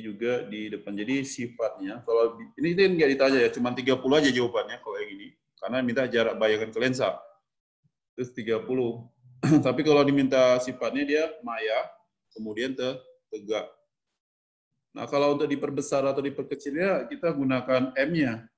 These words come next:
<clears throat> M-nya itu apa? S aksen per S. Nah, S aksennya itu tadi tiga puluh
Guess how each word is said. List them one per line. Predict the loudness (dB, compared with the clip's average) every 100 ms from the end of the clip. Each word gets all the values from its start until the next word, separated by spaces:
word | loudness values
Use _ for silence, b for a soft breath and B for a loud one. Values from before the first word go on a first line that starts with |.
| _ _
<clears throat> | 6 8 8 4 -4 -8 -4
M-nya | -2 -2
itu | 0
apa? | 0 0 -2
S | -4 -2 -6
aksen | -4 -4 -4 -4
per | -8 -2
S. | 0 0 -4 -18 _ _ _ _ _ _ _ _ _ _ _
Nah, | -6 -4 -4
S | -4
aksennya | -6 -4 -2 0 -2
itu | -2
tadi | -2 -2
tiga | -2 -2 -2
puluh | -4 -6 -4 -4 -6 -10